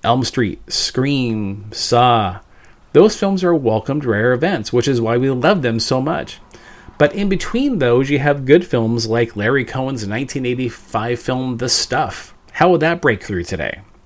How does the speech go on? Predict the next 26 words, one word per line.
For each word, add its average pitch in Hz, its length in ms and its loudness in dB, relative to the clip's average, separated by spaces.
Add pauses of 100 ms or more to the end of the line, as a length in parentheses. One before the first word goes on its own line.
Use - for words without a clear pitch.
(520)
The 120 80 -4
nineteen 151 400 -2
eighty-seven 147 420 0
film 143 200 -4
Scarecrows. 127 800 -2 (640)
The 107 140 0
two - 340 2
thousand 135 420 2
one 131 180 -2
film 131 300 -2
Valentine. 113 760 -6 (280)
It's - 200 0
no 156 120 0
Scream, 165 500 2
but 143 140 2
it's - 80 2
still 180 260 4
a 135 80 4
really 151 340 0
good 139 220 2
movie. 139 400 0 (920)
Malignant 143 800 2
is 143 340 2
a 131 140 -2
good 113 440 0
film. 92 640 -10